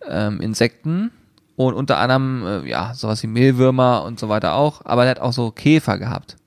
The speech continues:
So große Käfer und kleine Käfer und Larven. Und irgendwann habe ich dann gesagt, komm, ich probiere jetzt mal so einen Käfer.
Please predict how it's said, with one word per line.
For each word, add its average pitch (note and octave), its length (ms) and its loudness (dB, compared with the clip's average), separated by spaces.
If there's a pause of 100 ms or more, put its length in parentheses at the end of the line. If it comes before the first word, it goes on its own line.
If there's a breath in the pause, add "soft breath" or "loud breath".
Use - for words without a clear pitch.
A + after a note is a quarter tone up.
(340 soft breath)
So - 120 -12
große A#2 360 0
Käfer C3+ 640 0
und - 120 -14
kleine C3 260 4
Käfer B2+ 400 -2
und G2+ 140 -4
Larven. B2 580 0 (760 loud breath)
Und B2+ 200 -2
irgendwann C#3+ 260 4
habe C#3+ 100 4
ich C#3 60 0
dann C#3 160 0
gesagt, C3 320 0
komm, B2+ 220 0 (200)
ich - 180 -8
probiere B2+ 240 4
jetzt B2+ 180 0
mal A#2+ 120 0
so A#2 80 -2
einen A2+ 80 -6
Käfer. C#3+ 420 0